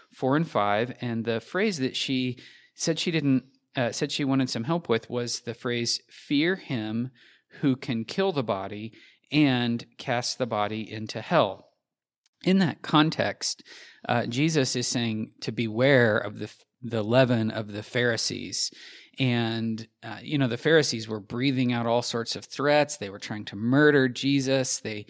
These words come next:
would eventually, you know, murder the disciples. And Jesus said, "Don't be afraid of those people who can only kill the body, but be afraid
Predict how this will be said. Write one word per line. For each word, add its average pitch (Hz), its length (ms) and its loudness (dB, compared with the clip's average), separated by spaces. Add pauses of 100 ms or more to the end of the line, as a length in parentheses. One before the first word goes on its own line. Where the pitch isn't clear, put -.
(360)
would 127 160 0
eventually, 113 1000 -2 (280)
you 117 160 -8
know, 104 340 -10
murder 139 360 4
the 131 100 2
disciples. - 800 -4 (520)
And 123 380 0
Jesus 156 380 0
said, 120 280 -2
"Don't 175 320 2
be 147 160 0
afraid 135 460 -2
of 107 300 -8
those 160 280 2
people 110 440 -10
who 127 180 -2
can 113 400 -6
only 143 420 4
kill 120 300 -6
the 107 80 -12
body, 113 500 -2 (360)
but 131 240 -6
be 156 160 2
afraid 117 800 0